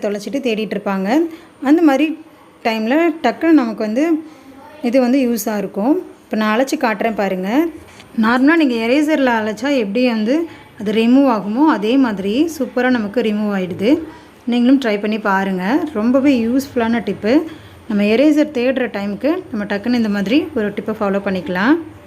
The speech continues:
கண்டிப்பா உங்களுக்கு இது யூஸ்ஃபுல்லா இருக்கும். இந்த டிப் யூஸ்ஃபுல்லா இருக்கும்னு நினைச்சீங்கன்னா இந்த வீடியோக்கு ஒரு லைக் கொடுத்துக்கோங்க. அடுத்த டிப் என்னன்னு பார்க்கலாம். இந்த மாதிரி சிசர்ல நம்ம வெளியில எடுத்துட்டு போறோம் அப்படின்னா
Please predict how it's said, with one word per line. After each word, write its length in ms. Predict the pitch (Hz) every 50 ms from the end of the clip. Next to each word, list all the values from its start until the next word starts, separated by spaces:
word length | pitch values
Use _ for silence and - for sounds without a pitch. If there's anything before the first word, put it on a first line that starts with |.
| - - - - - - - - - - - - - - - - - - 262
கண்டிப்பா 260 | 269 285 262 294 311 285
உங்களுக்கு 300 | 262 247 247 254 254 240
இது 80 | 226 220 220
யூஸ்ஃபுல்லா 380 | 233 226 - - 226 220 220 220 208
இருக்கும். 320 | 190 190 202 190 226 302 339 320 - - - - - - - - - -
இந்த 100 | 247 254 262
டிப் 160 | 285 247 285 277
யூஸ்ஃபுல்லா 340 | 269 262 262 - 285 285 277
இருக்கும்னு 260 | 262 262 262 247 233 214
நினைச்சீங்கன்னா 440 | 214 208 - 226 208 208 220 277 320
இந்த 120 | 339 330 294 233 254
வீடியோக்கு 300 | 233 233 240 233 233 233 220
ஒரு 80 | 220 226
லைக் 180 | 202 196 196 -
கொடுத்துக்கோங்க. 420 | 214 196 - 208 - 202 190 196 208 214
அடுத்த 160 | 220 - - 269 320
டிப் 140 | 302 - 277
என்னன்னு 220 | 240 233 233 233 -
பார்க்கலாம். 420 | 220 202 202 208 196 196 208 247 277 285 - - - - - - - - - - -
இந்த 100 | 277 294 277
மாதிரி 160 | 277 262 330 302 -
சிசர்ல 480 | 285 269 - - 311 320 269 262 254 294 285
நம்ம 140 | 269 247 247 226
வெளியில 260 | 226 226 269 285 285 262
எடுத்துட்டு 260 | 208 226 - 214 196 202
போறோம் 240 | 233 220 214 220 233 226
அப்படின்னா 360 | 190 190 190 185 190 202